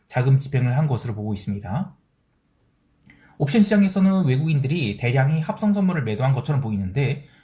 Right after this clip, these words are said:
이것은 뭐 특정 행사가에 집중되어 있는 것이라서 큰 의미를 두기는 어려워 보입니다.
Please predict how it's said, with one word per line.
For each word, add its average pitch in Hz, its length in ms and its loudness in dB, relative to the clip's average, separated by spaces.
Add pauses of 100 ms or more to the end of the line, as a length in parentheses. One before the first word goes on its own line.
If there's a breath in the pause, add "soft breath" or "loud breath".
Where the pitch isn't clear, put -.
이것은 190 340 0
뭐 143 140 0
특정 240 300 -6
행사가에 208 480 -2
집중되어 151 420 -2
있는 135 120 2
것이라서 117 480 -6
큰 - 220 -4
의미를 131 300 2
두기는 156 440 2
어려워 120 280 -4
보입니다. 107 520 -4